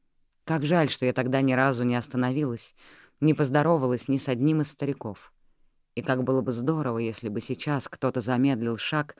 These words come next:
проходя мимо, и тоже поприветствовал меня. Сия, где ты сейчас? Как бы я хотела написать тебе письмо,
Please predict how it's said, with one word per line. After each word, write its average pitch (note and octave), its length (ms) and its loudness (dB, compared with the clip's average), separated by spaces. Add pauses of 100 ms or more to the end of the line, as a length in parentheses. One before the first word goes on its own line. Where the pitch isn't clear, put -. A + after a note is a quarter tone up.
(460)
проходя A#2 420 -2
мимо, A2+ 400 -2 (400)
и C#3 100 0
тоже C3+ 320 2
поприветствовал A2 720 -4
меня. G#2 340 -6 (1120)
Сия, A#2 520 -4 (600)
где B2+ 260 0
ты B2+ 100 -8
сейчас? - 520 -10 (800)
Как D#3+ 220 2
бы D3+ 100 6
я D3+ 120 8
хотела C#3 360 2
написать C3 460 0
тебе A#2 240 -4
письмо, G2+ 420 -8